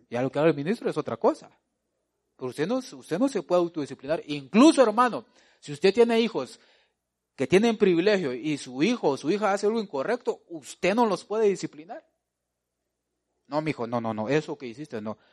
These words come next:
Te voy a dar cinco años de disciplina". Entonces, hermano bendito, óigame. Incluso si es su esposa, hermano, si es su esposa la que anda ahí, usted tiene que cuadrarla y todo, ¿verdad?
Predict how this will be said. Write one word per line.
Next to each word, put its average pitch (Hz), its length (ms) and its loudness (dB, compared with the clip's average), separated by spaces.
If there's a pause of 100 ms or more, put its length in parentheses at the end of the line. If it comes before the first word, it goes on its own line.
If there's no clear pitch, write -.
(140)
Te 117 80 -10
voy 135 180 2
a 151 60 4
dar 156 280 0 (240)
cinco 135 720 -6
años 131 260 -2
de 113 80 -6
disciplina". 110 640 -12 (1080)
Entonces, 151 240 -4
hermano 175 340 0
bendito, 165 340 -4
óigame. 202 420 -6 (1160)
Incluso 165 360 -2
si 202 80 -4
es 202 100 -2
su 220 80 -2
esposa, 240 440 -2
hermano, 233 340 -12
si 208 120 -14
es - 80 -12
su 196 80 2
esposa 202 400 0
la 147 100 0
que 165 120 -6
anda 208 180 -6
ahí, 240 480 -8 (320)
usted 107 260 -16
tiene 175 180 -12
que 240 140 -6
cuadrarla 113 680 -6
y 101 80 -18
todo, 190 340 -4
¿verdad? 156 260 -12